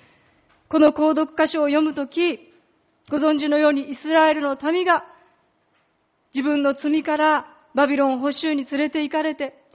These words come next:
そしてエゼキエルが見せられたその状態は、全く枯れ惚れの、となったイスラエルの民の状況でした。枯れ惚れとは何でしょうか？自分の力では立ち上がることができないということです。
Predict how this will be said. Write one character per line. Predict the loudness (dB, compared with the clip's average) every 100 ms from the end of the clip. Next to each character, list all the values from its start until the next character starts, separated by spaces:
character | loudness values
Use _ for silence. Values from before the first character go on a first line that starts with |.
| _ _
そ | -6
し | -4
て | -2 -2
エ | 0
ゼ | -2
キ | 0
エ | -2
ル | 0
が | 0
見 | -2
せ | -2 0
ら | 0
れ | 0
た | 0 0 0
そ | -2
の | -2 0
状 | 0 -2
態 | -2 -4 -2
は、 | -6 -6 -14 -20 -4
全 | 2 2 0 -6 -6
く | -4 -6
枯 | -2 2
れ | 2
惚 | 2 0
れ | -2
の、 | -4 -6 -8 -18
と | -6 -2
な | -2
っ | -6 -4
た | -4 -4 -14 -12
イ | -10
ス | -4
ラ | -2 -2
エ |
ル | -4
の | -8 -8 -6
民 | -4
の | -4
状 | -6 -8
況 | -8 -8 -10
で | -10
し | -10
た。 | -12 -14 _ _ _ _ _ _ _ _ _ _ _ _ _ _ _ _ -6
枯 | 0
れ | 2 2
惚 | 0
れ | -2
と | 0
は | 0
何 | 2 0
で | -2
し | -4
ょ | -10
う | -8
か？ | -6 -6 -8 _ _ _ _ _ _ _ _ _ _ _ _
自 | -4 0
分 | 2 2
の | 0 -4
力 | 0 2 2
で | 2
は | 0 -2
立 | -6 -6
ち | -2
上 | 0
が | -2
る | -4
こ | -8
と | -8
が | -8
で | -8
き | -10
な | -8 -8
い |
と | -10
い | -12
う |
こ | -12
と | -14
で | -14
す。 | -14